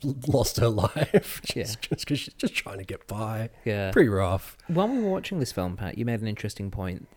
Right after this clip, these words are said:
Speaker 2: that you weren't sure about whether or not this film had a political message.
Speaker 1: Yeah, I was trying to pin down the political message of the film because, as I said during the movie, I'm a dirty lefty and I can't help but politically analyse everything.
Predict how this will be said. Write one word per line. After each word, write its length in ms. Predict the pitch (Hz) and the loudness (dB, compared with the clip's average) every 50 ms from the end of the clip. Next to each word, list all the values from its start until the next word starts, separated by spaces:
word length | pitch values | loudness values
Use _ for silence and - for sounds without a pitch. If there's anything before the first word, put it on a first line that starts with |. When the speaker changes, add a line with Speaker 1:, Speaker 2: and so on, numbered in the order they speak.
| _ _ | _ _
Speaker 2:
that 220 | - 117 - - - | -2 -2 -2 -2 -4
you 160 | 127 117 110 | -4 -4 -2
weren't 320 | 104 113 113 110 110 - - | 0 0 0 -2 -2 -4 -6
sure 300 | - 113 104 101 104 104 | -4 -2 0 0 0 -2
about 320 | 101 92 92 95 82 - _ - - _ _ _ _ _ - _ _ _ | -2 -4 -4 -4 -8 -10 _ -20 -20 _ _ _ _ _ -20 _ _ _
whether 400 | 139 123 110 110 107 104 104 104 | -10 -4 0 0 0 2 0 -2
or 60 | 98 | -2
not 120 | 95 90 - | -2 -4 -6
this 140 | - - | -6 -8
film 220 | - - 101 92 92 | -6 -8 -6 -6 -6
had 140 | 95 98 92 | -6 -6 -4
a 160 | 90 87 85 - _ _ _ | -4 -6 -6 -10 _ _ _
political 480 | - 92 98 113 - - - - 85 - | -6 -4 -4 -4 -6 -8 -10 -10 -10 -10
message. 220 | - - - 123 | -10 -10 2 8
Speaker 1:
Yeah, 300 | 127 131 120 104 90 - - | 8 10 10 10 6 4 2
I 120 | - 120 | 4 6
was 120 | 127 127 - | 6 4 4
trying 280 | - - 147 165 175 | 4 6 10 10 10
to 60 | 185 180 | 10 10
pin 200 | - - 147 135 | 8 8 8 8
down 200 | 123 120 117 113 | 8 8 6 6
the 60 | - | 4
political 300 | - 104 107 101 90 98 | 2 2 2 2 2 0
message 220 | 101 95 - 104 | 0 0 0 -2
of 60 | 92 | -2
the 40 | - | 0
film 140 | - 104 90 | 0 0 0
because, 500 | 90 95 - 104 92 87 - - - - | -2 -2 -2 -2 -2 -2 -4 -6 -6 -2
as 160 | - 107 98 98 | -2 0 0 0
I 40 | |
said 240 | 95 - - 104 92 | 0 0 0 -2 0
during 160 | 90 95 92 | 0 0 0
the 60 | 92 92 | 0 0
movie, 280 | 90 90 85 78 90 87 | 0 0 -2 -2 -4 -2
I'm 120 | 90 95 | 0 0
a 40 | 92 | 2
dirty 280 | - 107 107 104 104 | 4 4 4 4 4
lefty 340 | 95 90 85 - - - 92 | 2 2 -2 -2 -4 -4 -2
and 100 | 85 85 | -2 -2
I 60 | 85 85 | -2 -2
can't 240 | - - 107 98 - | 0 0 -2 0 -2
help 140 | 95 90 | -4 -2
but 140 | - 98 - | -2 4 4
politically 380 | - 104 98 92 95 - 95 92 | 6 4 4 0 0 -2 -2 -2
analyse 440 | 85 87 87 87 85 82 82 78 82 | 0 0 0 0 0 0 -2 -2 -4
everything. 480 | 82 76 78 82 - - 76 76 73 | -4 -4 -6 -8 -6 -6 -6 -6 -6